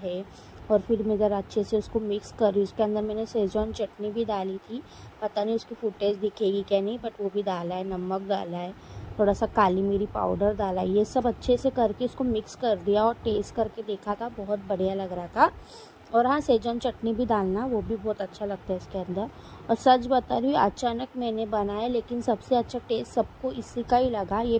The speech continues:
plan में भी नहीं था, but कुछ नहीं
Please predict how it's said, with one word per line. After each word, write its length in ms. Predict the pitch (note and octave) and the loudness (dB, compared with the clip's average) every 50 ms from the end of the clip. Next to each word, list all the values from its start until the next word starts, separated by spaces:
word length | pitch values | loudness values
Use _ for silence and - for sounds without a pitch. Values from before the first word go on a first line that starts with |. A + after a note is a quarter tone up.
| A#3 - | 2 2
plan 240 | A#3+ G#3+ G3 F#3+ G3+ | 2 4 4 2 2
में 240 | G#3 A3 A#3 A3+ G#3+ | 0 0 -2 -2 -2
भी 100 | B3+ A#3+ | -2 0
नहीं 260 | A3+ G#3+ G3+ G#3 A3+ | 0 0 2 0 0
था, 300 | - - A3 G3+ A#3 D4 - - - - - - - - - - | 0 0 0 0 0 0 -2 -8 -14 -16 -16 -18 -18 -12 -6 -4
but 160 | A#3 A#3 - - | -4 -4 -2 -2
कुछ 200 | B3 A#3 - - | -2 -2 0 0
नहीं 160 | A#3 A#3 A#3 | 0 0 0